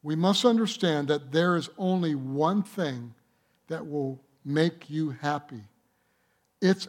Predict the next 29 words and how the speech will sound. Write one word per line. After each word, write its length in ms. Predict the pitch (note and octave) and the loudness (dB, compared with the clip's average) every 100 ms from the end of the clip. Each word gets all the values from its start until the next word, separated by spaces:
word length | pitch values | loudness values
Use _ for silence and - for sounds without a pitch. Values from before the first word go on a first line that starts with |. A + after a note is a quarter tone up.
| - | -4
in 220 | E3 D#3+ | -2 0
an 220 | D3 C#3+ - | -2 -6 -2
ongoing, 880 | D#3+ E3+ G#3+ G#3+ F#3 E3+ D3+ D3 D3+ D3 _ _ | 4 4 4 2 2 2 0 -4 -8 -14 _ _
vital 640 | C3+ B2+ A2+ D#3 E3+ F3+ F3+ | -18 -4 4 6 4 0 -2
relationship 960 | E3 D3+ D3+ D3+ - C#3 - C#3 C3 - _ _ | 0 0 2 0 -4 -10 -10 -8 -8 -10 _ _
with 180 | D3+ - | -10 -8
the 60 | C3+ | -8
Lord 280 | C3+ C3 | -6 -8
Jesus 340 | A2+ B2+ A2 G#2 | -8 -12 -14 -18
Christ. 480 | - G#2+ G#2 - _ _ _ _ _ _ _ _ _ _ _ _ _ _ _ _ _ | -18 -20 -20 -20 _ _ _ _ _ _ _ _ _ _ _ _ _ _ _ _ _
That's 260 | D3 C#3+ - | -4 -4 -2
the 100 | D#3 | -2
only 200 | D#3 D#3+ | 0 0
thing 160 | E3+ | 0
that 60 | C#3+ | -2
will 80 | B2+ | -6
bring 200 | C#3 C3+ | -6 -6
you 100 | C3 | -6
true 220 | - A#2+ | -10 -10
happiness. 640 | A#2 A2+ A2+ G#2 - - - _ _ _ _ _ _ _ _ _ _ _ _ _ _ _ _ _ - _ | -10 -10 -16 -20 -20 -20 -20 _ _ _ _ _ _ _ _ _ _ _ _ _ _ _ _ _ -20 _
Material 440 | D3+ - F#3+ F#3 E3 | -6 2 6 6 6
items 400 | D#3+ F3+ A3 - | 6 6 4 2
do 120 | F3+ | 2
not 180 | F3 D3 | 2 2
bring 160 | E3 | -2
happiness 640 | C#3+ E3 F3 G3+ F#3+ F3 | 4 4 4 2 0 0
in 80 | E3 | -2
our 160 | C#3+ C#3 | 0 2
life. 360 | D3+ E3 C3+ | 2 2 -2